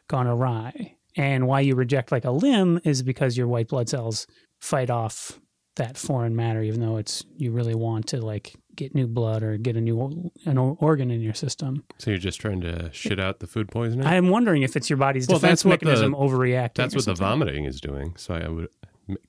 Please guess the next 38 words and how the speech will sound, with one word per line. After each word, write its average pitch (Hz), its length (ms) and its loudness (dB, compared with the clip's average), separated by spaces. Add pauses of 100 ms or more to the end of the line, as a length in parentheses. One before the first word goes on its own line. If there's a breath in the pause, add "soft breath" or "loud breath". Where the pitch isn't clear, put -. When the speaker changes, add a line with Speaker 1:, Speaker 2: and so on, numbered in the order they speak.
(140)
Speaker 2:
I 85 100 -8
guess - 280 -10 (500)
diarrhea 87 380 -6
would 101 140 -6
be 98 100 -4
the 92 100 -8
same, 117 320 -6
but 131 140 -4
diarrhea 147 320 -2
seems 127 300 -2
more 120 160 0
of 101 100 -4
a 92 40 -4
symptom 95 600 -4
than, 85 480 -4 (260)
like, 82 220 -6
your 87 80 -4
body 85 360 -4
just 85 220 -8
trying 90 220 -4
to 80 80 -6
vomit 78 560 -8
out. 80 600 -8
Speaker 1:
I 202 100 0
feel 302 160 0
like 254 160 0
there's 156 180 0 (140)
part 160 220 -2
and 143 100 -4
partial. - 500 -6
Speaker 2:
Yeah. 139 240 2 (600 soft breath)
Speaker 1:
Vomiting 120 460 0
and 113 80 0
diarrhea. 117 180 -2
Speaker 2:
We 131 60 2
have 143 120 2
a 135 60 4
lot 120 600 -2